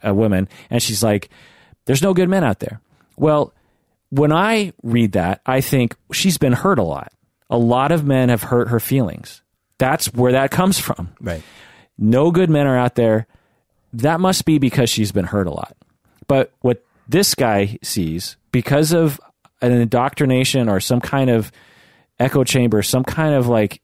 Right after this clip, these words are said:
Speaker 1: influence in, into a mindset, is my guess, is he's like, "I wanna yell at her and tell her,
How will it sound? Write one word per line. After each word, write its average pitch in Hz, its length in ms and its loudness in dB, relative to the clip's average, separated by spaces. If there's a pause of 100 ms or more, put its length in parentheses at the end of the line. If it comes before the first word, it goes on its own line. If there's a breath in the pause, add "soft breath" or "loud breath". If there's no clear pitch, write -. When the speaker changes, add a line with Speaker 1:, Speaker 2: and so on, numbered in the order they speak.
Speaker 1:
influence 113 720 -4 (380)
in, 117 120 0
into 123 360 2
a 107 40 2
mindset, 113 680 0 (220)
is 101 180 -2
my 98 140 0
guess, - 440 -10 (300 soft breath)
is 120 220 0
he's 117 200 0
like, 117 360 0 (600 soft breath)
"I 170 120 0
wanna 202 260 2
yell 175 420 2
at 143 120 0
her 110 420 -4 (300 soft breath)
and 139 420 0 (300 soft breath)
tell 208 320 2
her, 123 380 2